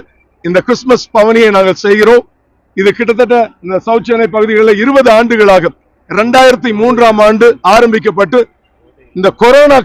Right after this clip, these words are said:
காலகட்டத்துல மாத்திரம் மூன்று ஆண்டுகள் நடைபெறவில்லை. தொடர்ந்து இந்த காரியங்களை இருபது ஆண்டுகளாக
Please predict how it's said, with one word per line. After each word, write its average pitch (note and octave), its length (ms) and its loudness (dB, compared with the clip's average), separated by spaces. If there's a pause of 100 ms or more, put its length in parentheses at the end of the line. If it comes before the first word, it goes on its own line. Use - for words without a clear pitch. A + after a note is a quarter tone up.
காலகட்டத்துல G#3 640 0
மாத்திரம் A3 380 -2 (240)
மூன்று B3 320 0
ஆண்டுகள் A#3 380 0
நடைபெறவில்லை. F#3+ 520 0 (440)
தொடர்ந்து C4 420 2 (180)
இந்த F#3+ 200 -2 (120)
காரியங்களை A3 400 2
இருபது A3+ 300 2
ஆண்டுகளாக A3 520 2